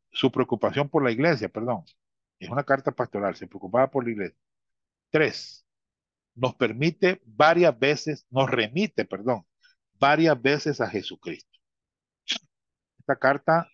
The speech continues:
tiene ciento cinco versículos. Y hay referencias a Jesucristo cuarenta y tres veces. Porque cuando pasamos por pruebas, hermanos, ¿a quién debemos mirar?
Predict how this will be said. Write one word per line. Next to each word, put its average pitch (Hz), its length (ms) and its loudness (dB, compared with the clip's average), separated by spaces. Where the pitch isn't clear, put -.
tiene 139 500 -2
ciento 175 540 2
cinco 180 440 0
versículos. 117 680 -4
Y 127 220 4
hay 196 420 4
referencias 147 960 2
a 135 80 2
Jesucristo 151 840 0
cuarenta 135 460 2
y 117 40 -8
tres 139 260 -2
veces. 143 480 -4
Porque 117 220 -4
cuando 120 240 0
pasamos 123 400 2
por 151 220 0
pruebas, 156 380 2
hermanos, 147 420 0
¿a 117 60 -2
quién 143 220 -2
debemos 147 420 2
mirar? 120 440 0